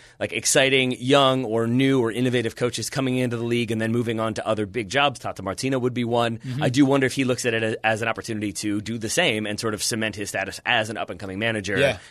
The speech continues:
Speaker 1: in, uh, North America, at least.
Speaker 2: All right. Uh, have you got time for one more,
Speaker 1: Of
Speaker 2: one more
Speaker 1: course.
Speaker 2: story that people might have missed? Um,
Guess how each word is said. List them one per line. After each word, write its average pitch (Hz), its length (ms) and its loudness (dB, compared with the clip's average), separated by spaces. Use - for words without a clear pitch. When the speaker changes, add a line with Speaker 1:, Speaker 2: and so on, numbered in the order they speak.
Speaker 1:
in, 107 280 2
uh, 95 200 -2
North 107 200 0
America, 101 240 -4
at 62 100 -10
least. - 300 -12
Speaker 2:
All 135 220 -2
right. 151 400 4
Uh, 147 160 2
have 160 120 -4
you 180 60 2
got 208 160 4
time 190 140 0
for 175 100 2
one 165 260 4
more, 165 260 0
Speaker 1:
Of - 60 -10
Speaker 2:
one 156 120 2
more 175 100 4
Speaker 1:
course. 156 80 2
Speaker 2:
story 180 400 2
that 170 120 -2
people 151 200 -4
might 147 160 -2
have 127 140 -6
missed? 143 440 -4
Um, 139 300 -2